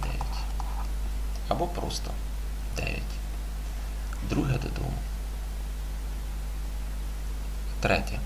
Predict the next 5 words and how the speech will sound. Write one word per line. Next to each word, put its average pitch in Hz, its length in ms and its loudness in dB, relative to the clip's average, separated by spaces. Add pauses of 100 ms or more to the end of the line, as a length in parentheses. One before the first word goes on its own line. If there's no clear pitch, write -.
(400)
Підносимо 135 580 6
до - 200 4 (460)
степеня - 600 4
п'ять. - 220 2 (560)
Отримуємо 139 640 4